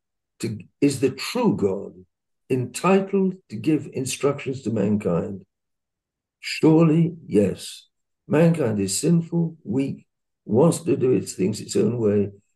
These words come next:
and easily offends the one true God. Okay, um, next question. How important is heresy? For liberals,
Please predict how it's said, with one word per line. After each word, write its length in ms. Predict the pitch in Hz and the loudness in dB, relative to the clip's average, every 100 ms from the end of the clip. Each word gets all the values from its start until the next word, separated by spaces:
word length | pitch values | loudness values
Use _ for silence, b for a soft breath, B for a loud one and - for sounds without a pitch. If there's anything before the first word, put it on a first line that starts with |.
| - | -4
and 320 | 117 113 - | 0 0 4
easily 460 | - - 139 123 - | 4 6 4 2 2
offends 560 | - - 120 117 101 | 0 2 2 2 -4
the 80 | 104 | -2
one 260 | 110 104 104 | 2 2 2
true 220 | - 82 | -2 -6
God. 300 | 101 107 101 _ _ _ _ _ _ _ _ _ _ _ _ - | -4 -6 -8 _ _ _ _ _ _ _ _ _ _ _ _ 0
Okay, 600 | 147 143 127 104 101 101 - _ _ _ _ - | 2 4 4 2 2 -6 -20 _ _ _ _ -2
um, 520 | 120 123 120 120 - | 4 4 4 0 -2
next 360 | - 160 175 - | 2 4 4 2
question. 540 | - 104 - 101 104 _ _ _ _ _ | -4 -4 -4 -12 -12 _ _ _ _ _
How 320 | 151 175 208 | 2 6 6
important 760 | 202 202 - 175 170 156 160 - - | 6 4 2 0 0 -2 -6 -6 -8
is 260 | 151 - _ | -10 -10 _
heresy? 640 | 160 165 107 104 - - - _ _ _ _ _ _ _ _ _ _ _ _ _ _ _ _ _ _ | -4 -2 -4 -8 -18 -20 -20 _ _ _ _ _ _ _ _ _ _ _ _ _ _ _ _ _ _
For 100 | - | 2
liberals, 720 | 147 185 190 214 208 208 - | 6 6 6 6 6 4 -4